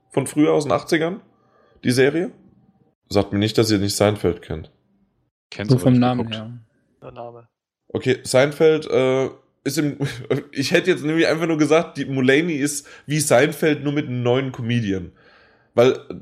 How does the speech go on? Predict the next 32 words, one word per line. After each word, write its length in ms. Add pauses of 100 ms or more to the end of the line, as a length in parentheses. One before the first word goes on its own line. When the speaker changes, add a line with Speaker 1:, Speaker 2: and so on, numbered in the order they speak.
Speaker 1:
du, 380
ähm, 300
es 140
ist 140
am 160
Anfang 340
und 80
am 140
Ende 640
macht 520
er 160
von 260
sei-, 180 (100)
ist 140
er, 220
er 140
ist 160
Stand-up-Comedian 960 (320)
und 320
macht 240
er 80
von 160
seinem, 440
äh, 240
Programm 760 (380)
etwas, 420
was 320 (140)
auf 440 (480)
diese 360
Folge 480
inhaltlich 640
passt. 440